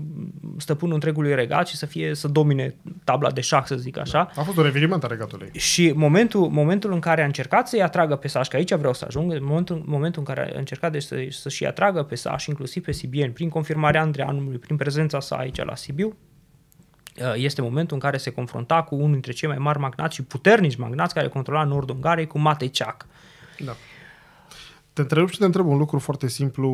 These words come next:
Speaker 2: uh, pentru că merită, trebuie un pic să-l, să-l, uh, clarificăm, de fapt. Care era interesul sau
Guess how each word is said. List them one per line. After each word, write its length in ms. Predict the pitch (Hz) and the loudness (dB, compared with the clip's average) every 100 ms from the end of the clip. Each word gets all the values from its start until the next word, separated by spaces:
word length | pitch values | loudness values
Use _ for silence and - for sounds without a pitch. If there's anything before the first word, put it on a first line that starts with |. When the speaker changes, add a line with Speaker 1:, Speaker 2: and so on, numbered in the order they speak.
| 123 117 127 127 123 | -2 -6 -6 -4 -6
Speaker 2:
uh, 60 | 120 - _ | -8 -12 _
pentru 220 | - 135 139 | -4 -2 2
că 100 | 147 | 4
merită, 460 | 147 170 165 151 - _ | 6 6 6 0 -4 _
trebuie 260 | - 196 185 | 0 4 4
un 60 | |
pic 180 | 147 147 | 4 0
să-l, 300 | - 127 123 120 | 0 0 0 -4
să-l, 480 | - 123 123 123 120 | -4 -2 0 -2 -2
uh, 80 | 120 | 0
clarificăm, 600 | 143 135 120 120 120 104 | 2 4 2 -6 -8 -8
de 80 | 101 | -12
fapt. 240 | - - - - - - - - _ _ _ _ | -14 -16 -20 -20 -20 -20 -20 -20 _ _ _ _
Care 340 | - 190 185 | 2 6 6
era 140 | 165 | 6
interesul 480 | 147 131 139 147 143 | 4 2 0 0 -2
sau 300 | 131 135 - | -2 -2 -4